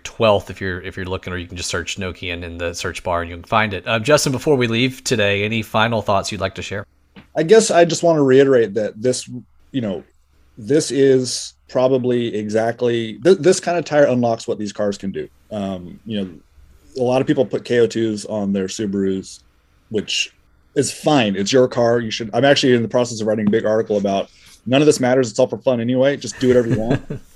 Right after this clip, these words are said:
Speaker 2: Um, who cares if you put stuff on your car that make it get bas-, bad gas mileage, whatever. It's up to you. It's, it's, we're all doing this for fun, you know? Um, having said that, I do feel like these cars are way more capable than most people realize. And,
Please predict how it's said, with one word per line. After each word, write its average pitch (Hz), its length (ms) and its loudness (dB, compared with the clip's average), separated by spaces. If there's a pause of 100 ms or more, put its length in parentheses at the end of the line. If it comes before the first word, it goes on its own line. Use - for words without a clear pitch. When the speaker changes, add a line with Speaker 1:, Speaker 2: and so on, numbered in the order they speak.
(260)
Speaker 2:
Um, 120 240 -2
who 117 120 -4
cares 120 320 2
if 123 80 -4
you 127 120 -2
put 131 240 0
stuff - 180 2
on 127 100 2
your 123 120 2
car 123 260 2
that 123 140 -2
make 120 200 -2
it 120 160 -4 (280)
get 120 160 -2
bas-, 113 260 0
bad 117 380 -2
gas 120 180 0
mileage, 123 200 -4
whatever. 110 320 4
It's 90 100 -4
up 95 140 0
to 127 100 -2
you. 123 120 2
It's, - 340 -4
it's, - 220 -10
we're 127 140 4
all 147 140 8
doing 143 160 8
this 135 160 -2
for 117 100 0
fun, 92 400 -6 (100)
you 98 120 -6
know? 92 160 -10 (560)
Um, 104 520 -4 (380)
having 117 220 0
said 170 320 6
that, 98 260 2
I 110 80 2
do 127 180 0
feel 131 240 2
like 107 380 0 (420)
these 123 280 -4
cars 123 420 2
are 92 400 -4
way 123 240 2
more 160 140 2
capable 123 260 0
than 113 80 -2
most 113 160 -2
people 107 220 -2
realize. 98 560 -2 (400)
And, 104 640 -4